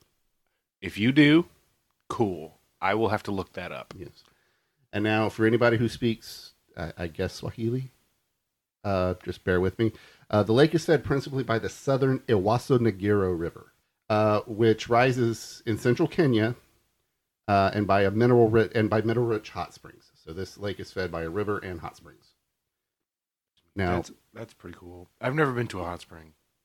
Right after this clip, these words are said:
Speaker 2: I haven't either.
Speaker 1: I'm very familiar with cold water springs, freshwater springs in Florida, 'cause that's, you know, where I grew up. But I've always,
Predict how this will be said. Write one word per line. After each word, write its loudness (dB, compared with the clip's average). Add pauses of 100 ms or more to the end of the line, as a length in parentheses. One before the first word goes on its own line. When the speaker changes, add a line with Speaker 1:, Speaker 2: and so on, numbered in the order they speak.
(160)
Speaker 2:
I -6
haven't -2
either. -8 (240)
Speaker 1:
I'm -4
very 8
familiar -2
with -4 (540)
cold 2
water 2
springs, -14
freshwater -4
springs -14
in -14
Florida, -4
'cause -18
that's, -14
you -10
know, -12
where -8
I -10 (260)
grew -6
up. -8 (480)
But 2 (600)
I've -8
always, -4